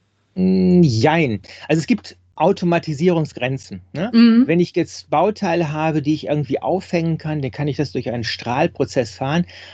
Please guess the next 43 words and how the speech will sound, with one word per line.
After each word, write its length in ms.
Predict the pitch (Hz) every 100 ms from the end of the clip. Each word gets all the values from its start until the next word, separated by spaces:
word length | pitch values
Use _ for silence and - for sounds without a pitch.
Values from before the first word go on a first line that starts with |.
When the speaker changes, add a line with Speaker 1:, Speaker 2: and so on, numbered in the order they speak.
| -
Speaker 1:
Aber 140 | 147
es 120 | 151
gibt 200 | - -
ja 140 | - 135
auch 160 | 156
Bauteile, 640 | - 139 170 185 180 170
die 140 | 139 147
kann 220 | - 190
ich 160 | 196 156
nicht 160 | 139
wirklich 300 | 123 110 117
aufhängen. 400 | 127 117 113 117
Ich 180 | 135 -
erinnere 280 | 123 175 170
mich 120 | 151
an 80 | 151
Speaker 2:
Ja. 60 |
Speaker 1:
so 40 | 180
einen 120 | 139
schönen 320 | - 170 151
Fall. 320 | 135 180 202 226 - - - -
Relativ 480 | 135 190 202 175 -
große 300 | 151 151 120
Bauteile 880 | 107 170 220 - 214 214 202 214 202 _ _ _ _
haben 400 | - 147 160 170
Speaker 2:
Mhm. 60 | -
Speaker 1:
einen 220 | 151 139
Durchmesser 600 | 151 208 - 175 180 156
von 140 | 156
ungefähr 320 | 151 160 151 143
zwei 340 | - 127 127
Metern, 560 | 147 247 240 220 220 208 _ _ -
haben 200 | 147 147
ein 140 | 143
Gewicht 340 | 131 127 175
von 120 | - 143
sechshundert 400 | 165 - 151 -
Kilogramm. 540 | - 180 139 104 - _ _ _ _
Solche 340 | - 165 202
Bauteile 480 | 139 123 170 190 175
können 300 | - 143 160
Sie 240 | 113 127 135
nicht 360 | 135 143 -